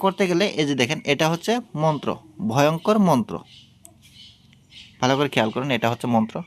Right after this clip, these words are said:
মন্ত্রটি ভালো করে লিখে নেন, আমি নিয়মটাও দেখাবো। এটা হচ্ছে বিধিবিধান,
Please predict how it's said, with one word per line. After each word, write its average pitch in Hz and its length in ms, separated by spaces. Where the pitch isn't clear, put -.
মন্ত্রটি 120 360
ভালো 113 160
করে 127 180
লিখে 127 240
নেন, 165 120
আমি 117 180
নিয়মটাও 127 400
দেখাবো। 113 280
এটা 117 200
হচ্ছে 170 200
বিধিবিধান, 120 600